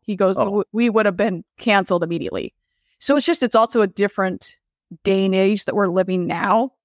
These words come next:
Speaker 1: than we were ten, fifteen, twenty years ago. <laughs> So
Speaker 2: Crazy.
Speaker 1: <laughs> it's a little different when Game of Loans doesn't get passed, but that's a whole other
Speaker 2: No, and here's another one. If, I mean, I,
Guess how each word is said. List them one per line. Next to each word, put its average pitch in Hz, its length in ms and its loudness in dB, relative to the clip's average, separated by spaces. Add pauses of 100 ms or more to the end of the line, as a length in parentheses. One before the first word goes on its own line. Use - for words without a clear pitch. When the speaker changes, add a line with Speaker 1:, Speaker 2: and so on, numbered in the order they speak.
(160)
Speaker 1:
than 190 560 0
we 185 200 -2
were 175 440 0 (380)
ten, 196 480 0
fifteen, - 500 -2
twenty 440 280 0
years 587 200 0
ago. - 480 0
<laughs> 403 60 2
So - 320 -2
Speaker 2:
Crazy. 208 220 -2 (720)
Speaker 1:
<laughs> - 0 - (280)
it's - 200 -10
a 427 80 4
little 381 380 2
different 311 540 0 (320)
when 233 180 0
Game 226 260 2
of 202 100 2
Loans 202 340 2
doesn't 190 220 -2
get 170 140 -4
passed, - 460 -6
but 320 100 2
that's 381 160 0
a 320 40 2
whole 285 200 2
other 214 280 -2
Speaker 2:
No, 151 220 -2
and 120 200 0
here's 156 200 2
another 131 340 2
one. 95 240 -8
If, 113 160 -2
I 117 140 0
mean, 113 260 2
I, 110 120 0